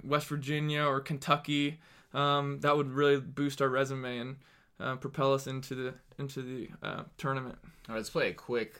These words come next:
Speaker 2: little game. I'm gonna give you a few thoughts, and you give me the first answer that rattles off your brain. So give me, give me your top six,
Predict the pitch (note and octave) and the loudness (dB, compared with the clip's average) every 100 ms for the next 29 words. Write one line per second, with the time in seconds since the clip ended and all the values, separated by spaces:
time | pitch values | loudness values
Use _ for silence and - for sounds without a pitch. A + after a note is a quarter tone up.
0 | - G#2 G2+ F2+ F2 G2 F#2 G2+ G2 G2+ | -6 -4 -2 -2 -4 -4 -4 -4 -2 -2
1 | G2 F#2 F#2+ - F#2 E2 D#2+ F2 F2 E2 | -4 -4 -8 -6 -4 -4 -6 -8 -8 -6
2 | F2+ F2 E2+ D#2 F2 - F2 - E2+ E2 | -6 -6 -8 -10 -12 -6 -6 -6 -8 -8
3 | E2+ D2 D2 D2+ D#2 D#2+ D#2+ D2+ D2 - | -8 -8 -8 -8 -8 -8 -6 -8 -10 -16
4 | - - - - E2+ D#2+ E2 D2+ C#2 - | -20 -20 -20 -14 -12 -8 -8 -8 -10 -16
5 | - - G#2 G2 F#2 E2+ D#2+ D#3 E2+ A2 | -18 -6 -2 -2 -2 -6 -6 -8 -2 0
6 | B2 F2+ G#2+ B2+ C3 A2 - A2 A2 - | 0 0 0 0 2 0 0 0 0 -4
7 | - G#2 - - - | -4 -4 -4 -10 -14